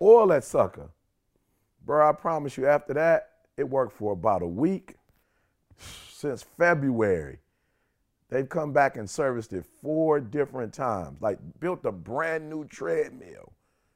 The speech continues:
Brand new treadmill, nothing. So I called the other day, and they were just like, "Forget it, we're gonna send you a brand new one."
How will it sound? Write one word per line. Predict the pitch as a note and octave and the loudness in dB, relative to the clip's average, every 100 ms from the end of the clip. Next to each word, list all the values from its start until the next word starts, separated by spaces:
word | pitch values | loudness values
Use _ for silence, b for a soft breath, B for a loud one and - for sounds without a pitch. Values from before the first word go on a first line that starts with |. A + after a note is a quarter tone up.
| _ | _
Brand | A#2+ D3+ F#3 F#3 | -6 0 2 2
new | F#3 | 0
treadmill, | D#3+ - E3+ D3 B2 G2 | -6 -4 -2 -2 -2 -4
nothing. | F2+ A#2+ C3 - - - _ _ _ _ _ | -4 2 2 0 -10 -20 _ _ _ _ _
So | - | 0
I | C3+ D#3 | 2 4
called | E3+ D#3 C#3 | 4 4 4
the | C#3 | 2
other | B2 | 0
day, | A2 C#3+ | 0 0
and | C3 | 0
they | C#3 | -2
were | |
just | G2 G#2+ | -4 -4
like, | F#2 | -4
"Forget | - G2+ C#3 | -6 -4 -2
it, | A2 | -2
we're | C#3+ | -4
gonna | C3 | -6
send | - A#2 | -8 -6
you | G#2+ | -8
a | |
brand | F2+ A#2+ A#2 | -6 -6 -6
new | C3+ | -6
one." | F#2+ | -8